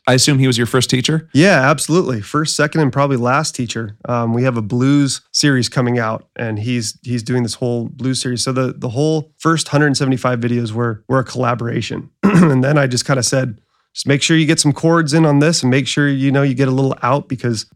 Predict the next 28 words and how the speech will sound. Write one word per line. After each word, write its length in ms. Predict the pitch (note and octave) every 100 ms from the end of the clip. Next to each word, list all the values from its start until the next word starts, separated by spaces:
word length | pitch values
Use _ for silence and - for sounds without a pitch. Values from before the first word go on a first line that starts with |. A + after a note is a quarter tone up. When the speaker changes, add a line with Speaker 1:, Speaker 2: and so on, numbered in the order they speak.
| -
Speaker 2:
uh, 100 | A#2
blues 640 | G#2+ C3+ D3+ C3+ B2+ - -
lends 180 | C3 B2
itself 280 | - B2 -
to 100 | G#2+
jazz 380 | B2 C3 G#2+
very 240 | G2 B2+ A2+
much 240 | B2+ -
so. 260 | - B2 A2+
Um, 200 | - A#2
so, 300 | G#2 A#2+ A2+ -
so 160 | - A2
get 160 | B2
a 20 |
little 180 | C3 B2+
depthier 440 | A2 C3+ - B2 A2+
harmonically." 520 | A#2 A#2+ C#3 B2 A2+
And 80 | -
other 180 | C3+ D3+
than 100 | A#2+
that, 280 | C#3 B2+ -
he 460 | - B2+ B2 A#2+ B2
laid 240 | B2+ B2+
out 240 | B2 -
twenty-one 720 | - C3+ C3+ B2 B2 A#2+ A#2+ A2
really 240 | B2+ A#2 A2
full-length 600 | - C#3 B2+ A#2+ A2+ C3
videos 560 | C3 C3 A2+ A2 G#2